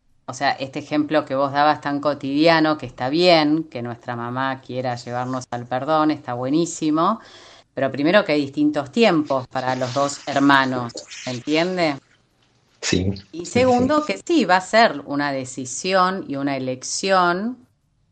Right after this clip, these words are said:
Speaker 1: de poder perdonar, ¿sí? Un querer perdonar, un desear perdonar, un anhelar perdonar, y según cuál sea el grado de la ofensa y del dolor que estemos hablando, lo podremos hacer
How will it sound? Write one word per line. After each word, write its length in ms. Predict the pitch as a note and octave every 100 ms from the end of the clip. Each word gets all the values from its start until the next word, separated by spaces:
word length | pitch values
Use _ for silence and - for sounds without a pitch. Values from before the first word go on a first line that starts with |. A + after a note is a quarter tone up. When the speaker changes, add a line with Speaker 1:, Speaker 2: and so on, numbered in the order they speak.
| _ _ _
Speaker 1:
de 240 | C3+ B2+
poder 540 | B2+ B2+ C3+ C#3+ - -
perdonar, 840 | A#2+ B2 B2 C#3+ E3 D3+ D#3+ G#3+ - _ _
¿sí? 520 | - - C3+ F3+ F#3+ - -
Un 180 | C3 B2
querer 520 | B2 B2 F3 E3+ C3
perdonar, 520 | B2+ B2 B2+ B2+ B2+
un 120 | B2+
desear 640 | C3 B2 - E3 E3 D3+ -
perdonar, 480 | B2+ B2+ B2 B2 B2+
un 120 | C3
anhelar 680 | C3 B2+ B2+ C#3 D#3+ D3 -
perdonar, 580 | B2+ C3 C#3+ D3+ D#3 E3+ - - - -
y 100 | C3+
según 320 | - C#3 E3+
cuál 240 | E3+ E3+
sea 180 | D3+ D#3
el 120 | D3
grado 680 | C#3 D3+ E3+ D3+ C#3 C3+ C#3+ -
de 120 | B2+
la 120 | A#2+
ofensa 580 | A#2 - D#3 D3 - C3
y 40 | B2+
del 180 | B2
dolor 360 | B2+ C3 C#3+ C3
que 80 | A#2+
estemos 480 | - C3 C3+ C3+ D#3
hablando, 640 | D#3 D3 C#3 C#3 E3 F#3 _ _ _ _
lo 180 | C3 B2
podremos 500 | B2+ B2+ C#3 C#3 C#3
hacer 520 | C3 - C#3+ B2